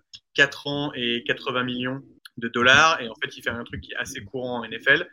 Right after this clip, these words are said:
C'est que quand tu es à un an de la fin de ton contrat, euh, tu mets un peu la pression sur ton, euh, general manager pour être revalorisé avant le début de la saison. Ça, on savait que ça allait arriver.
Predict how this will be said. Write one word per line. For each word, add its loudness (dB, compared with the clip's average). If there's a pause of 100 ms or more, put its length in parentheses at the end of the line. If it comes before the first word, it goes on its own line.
(160)
C'est -16
que -6
quand -4
tu -2
es 8
à 6
un 4
an 0
de 0
la 2
fin -8
de -10
ton -10
contrat, 0
euh, -10
tu -16
mets 0
un 0
peu -4
la 2
pression -8
sur -4 (340)
ton, -2
euh, -2
general 4
manager 4 (180)
pour -2
être -2
revalorisé 0
avant -4
le -4
début -8
de -8
la -4
saison. -12 (560)
Ça, 4
on -2
savait 2
que -4
ça 0
allait -2
arriver. -4